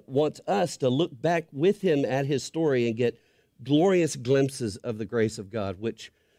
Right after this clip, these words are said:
we will do over six sermons. Glimpse after glimpse after glimpse of the glorious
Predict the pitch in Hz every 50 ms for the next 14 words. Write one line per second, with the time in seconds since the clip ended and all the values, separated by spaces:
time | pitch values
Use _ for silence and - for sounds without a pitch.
0 | _ _ _ _ _ _ _ _ - 110 131 131 120 120 113 95 110 120 107 98
1 | 92 90 85 - 110 107 101 104 104 98 - - - - 113 104 _ - - -
2 | - - _ _ _ _ _ - 120 110 104 92 87 80 82 82 _ _ _ _
3 | _ _ _ _ _ _ _ _ _ _ _ _ _ _ _ _ 117 135 147 143
4 | 127 120 - - - - - 120 107 101 - 110 104 95 104 110 123 127 123 117
5 | 107 - - - _ 110 107 104 - 107 98 101 107 110 110 107 104 104 - -
6 | 98 98 107 104 101 101 107 117 123 131 127 123 120 110 107 107 -